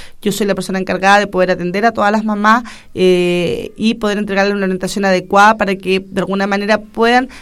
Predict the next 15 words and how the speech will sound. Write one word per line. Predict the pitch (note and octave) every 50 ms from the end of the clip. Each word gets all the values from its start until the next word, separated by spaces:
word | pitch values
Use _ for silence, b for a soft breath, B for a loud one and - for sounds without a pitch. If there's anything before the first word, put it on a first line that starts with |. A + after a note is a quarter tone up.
| B B -
canalizar | - G#3 G3+ F#3+ F#3+ G3 G3 - - A#3+ A#3+ B3
sus | - - - B3 A#3
intereses | A#3+ A#3+ A3+ A3 G#3 G3 G#3+ A#3 A#3+ - C4+ B3
y | B3
además | A3 G3+ F#3+ F#3 F#3+ G3+ G#3+ C4 C#4 - B B B B B - -
puedan | - - A3 A3+ A#3+ A#3
optar | A3 F#3+ G3+ A3+ A3 A3+
de | G#3+ A3+
una | G#3+ G3+ G3 F#3+
manera | F#3 F#3 F#3 F#3+ G3+ G3+ G3+ G3
apropiada | - - G3 F#3+ F#3 F#3 F#3 - G#3 G#3+ A3+ A#3+ -
a | - A#3
los | G#3+ A3 G#3+
recursos | G#3 G#3+ G#3+ - G#3+ G#3 - - G#3 F#3+
munic-, | G3+ G3+ G3+ G#3 G3+ -